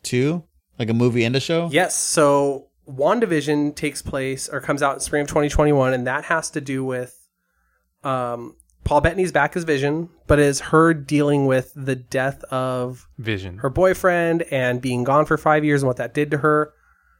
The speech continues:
Speaker 2: It sounds like we're gonna be getting, like, crazy Scarlet Witch, which is the best Scarlet
Speaker 1: Love
Speaker 2: Witch.
Speaker 1: it. Yes. She's
Speaker 2: Um,
Speaker 1: super powerful. She's
Speaker 3: <laughs> All
Speaker 1: angry.
Speaker 2: and
Speaker 3: of a
Speaker 2: the,
Speaker 3: sudden, I'm a mutant now. I
Speaker 2: and
Speaker 3: can
Speaker 2: the,
Speaker 3: say that.
Speaker 2: the look of the logo for the show makes me feel like they may be pulling a little bit from the Vision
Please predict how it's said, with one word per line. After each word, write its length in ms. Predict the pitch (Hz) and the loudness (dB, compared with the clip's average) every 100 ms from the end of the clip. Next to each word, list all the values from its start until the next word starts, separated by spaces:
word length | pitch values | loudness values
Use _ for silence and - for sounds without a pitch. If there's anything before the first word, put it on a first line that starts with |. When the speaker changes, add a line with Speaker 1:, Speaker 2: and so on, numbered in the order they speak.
| _ _ | _ _
Speaker 2:
It 120 | 147 | -6
sounds 320 | 135 143 151 170 | -2 -2 0 -2
like 140 | 143 | -4
we're 80 | 135 | -2
gonna 140 | 139 | -2
be 60 | 131 | -4
getting, 240 | 135 131 120 | -4 -4 -4
like, 220 | 120 - | -6 -8
crazy 680 | - 151 131 131 123 120 117 - | 0 2 2 -2 -4 -6 -12 -8
Scarlet 380 | - 135 120 | 2 2 2
Witch, 220 | 123 123 135 | -2 -4 -6
which 140 | 127 | -4
is 100 | 120 | -8
the 80 | 120 | -8
best 200 | 123 - | -8 -6
Scarlet 300 | - 110 107 | -4 -2 2
Speaker 1:
Love 200 | 127 127 | 2 2
Speaker 2:
Witch. 120 | - | -2
Speaker 1:
it. 60 | 107 | -2
Yes. 460 | 123 90 - - _ _ _ 156 | -2 -2 -8 -18 _ _ _ -2
She's 80 | |
Speaker 2:
Um, 240 | 139 135 127 | 0 0 -2
Speaker 1:
super 140 | 110 | -4
powerful. 360 | - 82 - 87 | -6 -4 -4 -4
She's 160 | 90 80 | -10 -12
Speaker 3:
<laughs> 40 | |
All 60 | 92 | -2
Speaker 1:
angry. 160 | - | 4
Speaker 2:
and 60 | 170 | 6
Speaker 3:
of 40 | |
a 40 | 143 | 6
Speaker 2:
the, 60 | |
Speaker 3:
sudden, 380 | - - 175 170 | 6 8 8 8
I'm 120 | 143 | 8
a 60 | 139 | 8
mutant 460 | 143 160 156 160 123 | 8 8 6 2 0
now. 520 | 117 107 107 113 113 - - | 0 2 2 0 -2 -10 2
I 80 | 131 | 6
Speaker 2:
and 80 | 185 | 8
Speaker 3:
can 40 | 185 | 10
Speaker 2:
the, 80 | |
Speaker 3:
say 340 | 175 - 196 220 | 8 10 10 10
that. 440 | 175 147 139 165 | 10 10 8 6
Speaker 2:
the 180 | 180 196 | 6 6
look 320 | 190 190 202 | 10 6 6
of 100 | 226 | 6
the 100 | 190 | 6
logo 420 | 160 147 160 190 | 6 6 6 4
for 140 | 185 202 | 4 2
the 120 | 196 | 2
show 260 | - 208 196 | 4 4 6
makes 260 | 160 156 | 4 4
me 120 | 170 | 2
feel 200 | 147 151 | 2 2
like 180 | 147 151 | 2 2
they 120 | 151 | 2
may 180 | 135 135 | 2 0
be 140 | 135 135 | 0 -2
pulling 340 | - 131 131 | -2 0 0
a 60 | 135 | 0
little 220 | 131 135 | 0 0
bit 260 | 135 135 | 0 -2
from 400 | - 135 127 123 | -2 0 2 2
the 280 | 123 127 123 | 0 -2 -4
Vision 640 | 120 127 123 139 147 156 | -2 -2 2 2 4 0